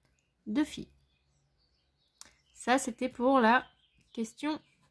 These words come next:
numéro un. Question numéro deux. Pour faire un crebel de fruits rouges,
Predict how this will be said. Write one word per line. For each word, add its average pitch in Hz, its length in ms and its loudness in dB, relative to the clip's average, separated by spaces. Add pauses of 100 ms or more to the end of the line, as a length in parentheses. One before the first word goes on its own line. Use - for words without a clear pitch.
(260)
numéro 262 520 4
un. - 100 -6 (1400)
Question 349 380 2
numéro 359 380 6
deux. 269 200 4 (3500)
Pour 320 160 -2
faire 403 240 4
un 339 80 0
crebel 349 420 4
de 302 100 2
fruits 330 320 -2
rouges, 277 480 2